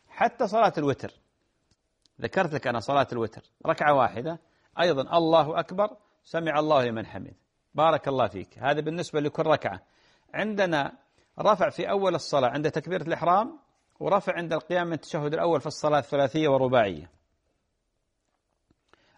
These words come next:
أمة الله تقول: رحت أنا العمرة، طلعنا من، آه، الجزائر إلى تركيا، ومن تركيا بدأت الإحرام، تقول فعلي صحيح، فعلك صحيح يا أخت الفاضلة، لكن طبعًا الأصل أن الإنسان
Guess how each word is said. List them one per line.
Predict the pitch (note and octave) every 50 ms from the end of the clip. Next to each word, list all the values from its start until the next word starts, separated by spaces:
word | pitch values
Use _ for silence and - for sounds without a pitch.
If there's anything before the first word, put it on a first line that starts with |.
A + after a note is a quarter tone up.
| _ _
أمة | F3+ G3 G3+ F#3+ - F3+
الله | F3 F3 D#3+
تقول: | B2+ - D3+ - D#3 D3
رحت | D3+ D3 - - C#3+
أنا | B2+ A#2
العمرة، | A2+ A#2 A#2+ C#3 C#3+ D3+ D#3+ E3
طلعنا | D#3+ - C#3+ C3+ C#3 C#3 C#3 B2+ B2
من، | B2 B2 B2 B2 A#2
آه، | A#2 A2+ A#2+ - - - G#2+ G#2 A#2+
الجزائر | A2+ A#2 A#2+ A2+ A#2 C#3 C#3 B2 G2+ G#2+ G#2+ - - _ _ _ -
إلى | A#2 A2 G2+
تركيا، | - - D#3 C#3+ - - E3 F3+
ومن | D#3+ C#3 C3 C3+ B2+
تركيا | - - D#3+ E3+ - - F3 F#3 F3+
بدأت | E3+ D3+ D3 D3+ D#3+ F3+ D#3 - -
الإحرام، | B2 - - - - A#2+ B2 A2+ G#2+ F#2 D#2 - _ _ _ _ _ _ _ _
تقول | - D3 - F#3 E3+ D3
فعلي | - G3+ F3 D#3+ D3 B2
صحيح، | - - D3+ F#3+
فعلك | G#3+ - D4 D4+ D4 D#4
صحيح | - - F#3 F#3 G3 F3
يا | C#3+ B2+
أخت | - - C3+
الفاضلة، | A2+ - A#2+ G#2+ F#2+ E2+ E2+ - -
لكن | - F3 G#3 F#3+ - E3 C#3+
طبعًا | - F#3+ D#3 C3+ A#2 B2+ F#3+ G#3 - _ _ _ _ _ -
الأصل | C#3+ D3+ E3 F3 D3+ - C#3 C#3+
أن | D3+ C#3+ C#3 C3+
الإنسان | C3 C3+ C3+ A#2 - D#3 D3+ D3+ -